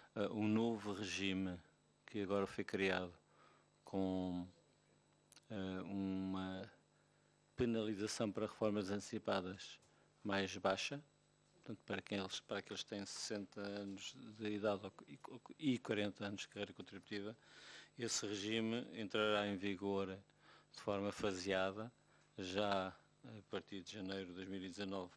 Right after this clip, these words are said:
para todos os pensionistas que tenham sessenta e três anos e em outubro de dois mil e dezanove para todos os pensionistas que tenham sessenta anos ou mais. Portanto, se, eh,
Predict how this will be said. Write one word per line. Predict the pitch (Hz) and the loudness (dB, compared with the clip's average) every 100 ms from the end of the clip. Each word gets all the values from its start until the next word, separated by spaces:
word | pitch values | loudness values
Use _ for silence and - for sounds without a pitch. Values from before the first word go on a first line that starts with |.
| - | -10
para | 95 | -10
todos | - 101 - | -6 -6 -6
os | |
pensionistas | - 98 - 101 95 - - | -8 -8 -6 -6 -6 -8 -6
que | |
tenham | 101 95 95 | -4 -2 -2
sessenta | - - 104 95 98 - - | -2 0 0 0 2 2 2
e | |
três | 113 104 98 101 | 0 -2 0 2
anos | 107 120 - - - - - - - | 2 0 -6 -18 -20 -20 -20 -20 -10
e | 104 107 110 113 - - - - | -4 -2 -4 -8 -18 -20 -16 -4
em | 104 101 | -2 0
outubro | 98 - 104 | -2 -2 -2
de | 98 | 0
dois | 101 98 | 0 0
mil | 101 | -2
e | |
dezanove | 95 107 104 107 | -2 -2 0 -2
para | - | -4
todos | - 104 95 | -6 -4 -4
os | - | -4
pensionistas | 101 - 101 101 - - | -6 -4 -6 -6 -6 -8
que | - | -4
tenham | 101 98 101 | -2 -2 -6
sessenta | - - 104 95 | -4 -2 -2 0
anos | 101 98 - | -4 -4 -4
ou | 98 | -6
mais. | 104 98 - - _ _ _ _ _ _ _ _ _ | -6 -12 -16 -20 _ _ _ _ _ _ _ _ _
Portanto, | 101 - 98 104 | -14 -4 -2 -2
se, | - - | -6 -8
eh, | 139 107 110 | -6 -6 -6